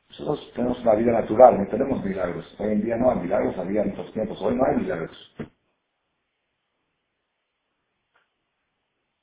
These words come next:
¿Cómo? Es difícil, es difícil vivir al ritmo del milagro. Pero sin embargo trajimos la prueba de la, de la, de la rezo de todos los días,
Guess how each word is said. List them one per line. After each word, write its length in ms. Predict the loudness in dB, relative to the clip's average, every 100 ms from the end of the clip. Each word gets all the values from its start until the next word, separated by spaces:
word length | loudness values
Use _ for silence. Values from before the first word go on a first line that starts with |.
| _ 0
¿Cómo? 340 | 2 2 0 -2
Es 120 | -2
difícil, 640 | -2 -6 -2 0 0 -6 -14 -20 -14
es 100 | -8 -8
difícil 420 | -8 -8 -6 -4
vivir 540 | -4 -2 -2 -4 -6 -20 _ _ _ -20 _ _ _ _ _ _ _ -20 _ -20 _ -20 -20 -14
al 160 | -6 -4
ritmo 320 | -4 0 2
del 140 | 2 0
milagro. 320 | -2 -2 -4 -10 -4 -4 -6 _ _ _ _ _ -20 -16 -2
Pero 140 | -2
sin 120 | 0
embargo 300 | 6 8 8
trajimos 380 | 8 0 2 6
la 140 | 6 8
prueba 280 | 8 8 6
de 80 | 6
la, 240 | 2 0
de 160 | -2 0
la, 260 | 0 0
de 180 | -2 -4
la 140 | -2
rezo 420 | -2 4 4 6 0
de 60 |
todos 200 | 2 2
los 120 | 2
días, 220 | 2 2